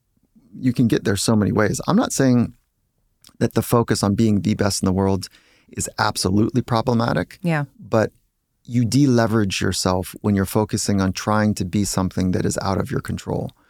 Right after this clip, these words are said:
Speaker 1: And I'm not a fan of putting, being personally or helping somebody that I'm working with be deleveraged. We wanna maximize leverage.
Speaker 2: Right.
Speaker 1: So that's the difference between mastery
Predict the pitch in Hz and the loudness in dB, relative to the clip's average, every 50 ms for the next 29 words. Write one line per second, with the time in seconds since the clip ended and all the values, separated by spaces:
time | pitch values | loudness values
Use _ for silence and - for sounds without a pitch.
0 | _ _ _ _ _ _ _ _ _ _ - - 104 104 107 110 113 117 117 104 | _ _ _ _ _ _ _ _ _ _ -6 -2 -2 0 2 2 2 2 2 0
1 | - - 110 110 107 101 98 90 - - 104 - - - 147 123 110 110 107 107 | 0 0 0 2 2 2 0 -2 -2 -4 -4 -4 -4 -6 -4 -2 0 2 2 2
2 | 104 - - - - - - _ _ _ _ _ _ _ _ _ _ _ _ _ | 0 0 -2 -6 -12 -14 -16 _ _ _ _ _ _ _ _ _ _ _ _ _
3 | - 120 120 - - 117 107 101 101 - - - 98 90 87 - 113 110 - 104 | 0 0 0 2 2 2 2 2 0 0 0 0 0 0 0 0 -2 -2 0 -2
4 | 95 92 - - 107 110 107 98 95 95 92 92 92 92 - 92 - 90 92 92 | -2 0 0 0 0 2 2 2 0 0 0 -2 -4 -6 -8 -8 -4 -2 0 2
5 | 95 98 110 120 - 107 95 95 98 92 - - _ _ _ _ - 101 92 90 | 2 2 0 0 -2 -2 -2 -2 -2 -4 -6 -12 _ _ _ _ -4 -4 -2 -2
6 | - 104 101 98 - - - - 80 - - - - _ _ _ _ _ _ _ | 0 0 0 0 -2 -2 -6 -8 -10 -10 -12 -16 -18 _ _ _ _ _ _ _
7 | _ _ _ - 107 113 113 113 107 98 98 95 98 104 104 - - 110 101 90 | _ _ _ -4 -2 0 2 2 2 2 2 0 0 -2 -4 -2 0 0 0 0
8 | - - - - - 123 - 117 123 - - - _ _ 156 147 139 127 - - | 0 -2 -2 -4 -4 -4 -6 -10 -10 -12 -14 -18 _ _ -6 -6 -6 -6 -8 -12
9 | _ _ _ _ - - 107 113 110 117 - - - - - - - 110 107 - | _ _ _ _ -6 -2 0 0 0 0 -2 -6 -12 -16 -20 -8 -6 -4 -2 0
10 | 117 107 - - 95 95 - - 101 - - - 101 98 95 98 95 98 - _ | 0 0 0 -2 -2 -4 -4 -6 -8 -6 -4 -2 -2 0 0 0 -2 -4 -6 _
11 | _ _ _ _ _ _ _ _ _ _ _ _ _ _ _ _ _ _ _ - | _ _ _ _ _ _ _ _ _ _ _ _ _ _ _ _ _ _ _ -2
12 | 101 107 104 104 107 - - - 104 101 101 101 98 | 0 0 0 0 -2 -4 -2 -2 0 0 0 0 -2